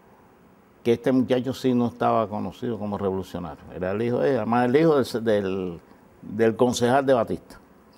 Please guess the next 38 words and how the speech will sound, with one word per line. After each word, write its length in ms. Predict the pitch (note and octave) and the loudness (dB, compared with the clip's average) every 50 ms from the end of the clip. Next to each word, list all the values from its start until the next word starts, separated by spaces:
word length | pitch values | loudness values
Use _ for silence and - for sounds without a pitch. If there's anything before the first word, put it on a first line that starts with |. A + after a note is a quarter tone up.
| - - - - - - - - - - - | -20 -20 -20 -20 -20 -20 -20 -20 -20 -20 -10
Voy 160 | - G2 G2+ F#2 | -6 -4 -2 0
para 180 | - A2+ A#2 | 2 2 4
ir 80 | B2 A2+ | 4 4
para 160 | B2+ B2+ B2+ | 4 2 2
la 60 | B2+ | 2
casa 240 | B2+ C#3 B2+ A2 C#3 | 2 0 0 0 -2
aquella, 400 | B2 A#2 C#3+ C#3 C#3 D3 D3+ D#3+ - - - - - - - - - - - - - - - - _ - _ _ _ _ _ - - - - - - _ - - - - | 0 0 2 2 2 0 -2 -4 -8 -20 -20 -20 -20 -20 -20 -20 -20 -20 -20 -20 -20 -20 -20 -20 _ -20 _ _ _ _ _ -20 -20 -20 -20 -20 -20 _ -20 -20 -20 -14
una 260 | F2+ A2+ A#2+ A#2 A2+ | -8 -4 -4 -2 -2
casita 320 | G#2 G#2+ G2+ A#2 A2+ A#2 G#2+ | -2 -4 -4 -4 -6 -6 -6
chiquitica 460 | - A#2 G2 A2 G#2 A2+ A#2 C#3 A#2+ | -6 -6 -6 -4 -6 -4 -4 -4 -4
cayendo, 480 | - A2 G2+ G2 G2 G#2+ B2 C3 B2 A#2+ | -2 -2 -2 -2 -2 -2 -4 -4 -6 -8
¿sabes? 220 | A#2 B2 G2+ F#2+ F#2 F2+ F2 - - - - - - - - - - - - - - - - - - - - - - - - - - - - - | -10 -12 -14 -14 -14 -16 -18 -18 -20 -20 -20 -20 -20 -20 -20 -20 -20 -20 -20 -20 -20 -20 -20 -20 -20 -20 -20 -20 -20 -20 -20 -20 -20 -20 -18 -12
Anita, 360 | - F#2+ G2 G#2+ A#2 A#2 B2 | -10 -8 -6 -4 -4 -2 -2
que 80 | A#2+ G#2+ | -4 -4
fuimos 300 | - - G#2+ G#2 G#2+ G#2+ | -4 -6 -6 -6 -4 -4
hace 260 | G#2 G#2 G2 - - | -4 -4 -4 -6 -6
unos 260 | A2 A2 G#2+ G2 - - | -6 -6 -6 -4 -4 -2
años, 160 | A#2 A#2+ A2+ | -2 0 0
ya 100 | A#2+ A#2+ | 0 -2
la 120 | A2+ G#2 | -2 -2
conoce, 320 | - G2+ G2+ A#2 B2 - F#2+ | -2 -2 -4 -4 -4 -6 -8
fuimos 260 | E2+ A2 A2+ A2 G#2+ | -6 -6 -6 -6 -6
hasta 140 | G#2 G#2+ G2+ | -4 -4 -4
la 120 | G2+ F#2+ | -4 -6
casita 400 | - - F#2 - - A2+ - - | -10 -14 -14 -12 -12 -12 -12 -12
que 80 | F2+ E2 | -14 -14
existe 400 | - - A#2 A#2 A2+ - A#2 G#2+ | -10 -8 -8 -8 -6 -8 -10 -8
todavía, 420 | - G2+ G2 G2 G#2 A2+ A2+ G#2+ | -6 -6 -6 -6 -6 -6 -6 -6
en 60 | G2+ F#2+ | -8 -8
una 160 | G2+ G#2+ G#2 | -8 -10 -8
ciudadela, 540 | - - B2 A#2 A2 A2+ A2+ A#2 A2+ G2+ F#2 | -6 -2 0 2 4 4 4 2 2 -2 -2
varias 300 | F2 G2+ G#2 A2 G#2 - | -4 -4 -4 -4 -4 -4
casas 300 | - A2+ G#2+ - A2 G#2 | -4 -4 -4 -4 -6 -8
juntas, 300 | G#2 A2 G#2 F2 - F#2+ | -6 -8 -8 -8 -12 -12
pero 220 | - F#2+ F#2 F2+ G2 | -10 -8 -8 -8 -8
una 200 | G#2 A2 A2+ A2+ | -8 -6 -4 -2
al 120 | A#2 A#2+ | 0 0
otro. 240 | A#2+ A#2+ A2+ B2 | 0 -2 -4 -8